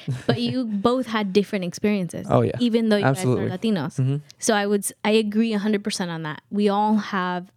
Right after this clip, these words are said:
Speaker 1: unique stories. And one of the things that really has been, I've been grounding on into my life now, it's that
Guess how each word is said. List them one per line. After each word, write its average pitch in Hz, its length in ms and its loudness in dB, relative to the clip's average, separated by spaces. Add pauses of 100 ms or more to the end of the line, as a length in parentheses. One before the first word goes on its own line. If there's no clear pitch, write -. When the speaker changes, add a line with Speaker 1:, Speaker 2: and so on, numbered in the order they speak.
Speaker 1:
unique 196 420 0
stories. 165 680 -4 (500)
And 202 380 0 (440)
one 220 180 2
of 240 80 0
the 240 80 -2
things 214 520 2
that 170 440 -4 (1300)
really 214 640 2 (140)
has 196 200 -2
been, 196 400 2 (200)
I've 196 120 0
been 208 240 4
grounding 202 500 2
on 185 180 -2
into 190 240 -2
my 180 160 0
life 165 300 -4
now, 170 280 -2
it's - 320 -6
that 165 260 -2